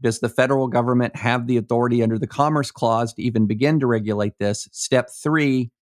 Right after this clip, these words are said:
does osha have the power to regulate this if, if it do-, if Congress has authority under the Commerce Clause and if osha works? And step four, does the E T S, the Emergency Temporary Standard, pass legal muster?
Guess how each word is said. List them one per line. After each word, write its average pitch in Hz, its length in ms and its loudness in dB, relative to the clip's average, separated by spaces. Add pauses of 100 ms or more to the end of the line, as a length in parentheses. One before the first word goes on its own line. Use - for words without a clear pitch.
(300)
does 123 280 0
osha 160 320 2
have 120 260 0
the 113 80 -2
power 113 260 2
to 107 100 0
regulate 107 460 0
this 107 280 -4
if, 131 220 -2 (680)
if 143 200 2
it 113 140 0
do-, 131 180 2
if 120 260 0 (160)
Congress 131 340 0
has 120 160 2
authority 120 360 0
under 113 200 0
the 107 80 -6
Commerce 113 340 0
Clause 110 400 -2 (160)
and 107 320 0
if 110 300 -2 (320)
osha 120 440 2 (220)
works? 123 600 -2
And 117 140 2
step 131 300 0
four, 131 420 2 (480)
does 131 440 2 (240)
the 127 300 2
E 127 40 4
T 135 200 0
S, - 340 -4 (240)
the 135 60 2
Emergency 123 440 0
Temporary 113 300 -2
Standard, 110 420 -2
pass 113 280 -4
legal 107 180 -4
muster? 101 400 -4